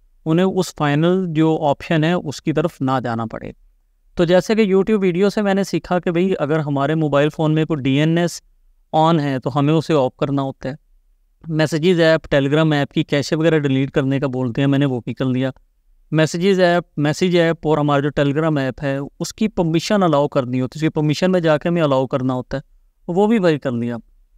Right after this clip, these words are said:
फिर Telegram को ये भी देख लिया कि क्या किसी और जगह पे लॉगिन तो नहीं है, वहाँ पे भी कोई इशू नहीं था। फिर क्या हो रहा था कि मेरा जो Telegram था उसके ऊपर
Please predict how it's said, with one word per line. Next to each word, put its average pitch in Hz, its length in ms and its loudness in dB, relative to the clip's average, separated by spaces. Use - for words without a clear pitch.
फिर 240 160 2
Telegram 226 580 4
को 240 100 -2
ये 202 160 0
भी 214 120 0
देख 190 280 0
लिया 208 100 2
कि 208 120 -2
क्या 208 120 0
किसी 196 240 -2
और 180 160 2
जगह 202 220 0
पे 202 100 -2
लॉगिन 185 340 2
तो 196 80 2
नहीं 190 260 2
है, 156 100 0
वहाँ 123 380 -6
पे 160 120 -2
भी 165 80 -2
कोई 185 120 2
इशू 185 140 0
नहीं 165 220 0
था। 147 160 -6
फिर 208 140 0
क्या 226 140 2
हो 220 80 2
रहा 202 140 2
था 208 160 0
कि 208 120 -2
मेरा 190 200 2
जो 190 140 -2
Telegram 175 540 0
था 156 100 0
उसके 165 300 -4
ऊपर 180 360 -2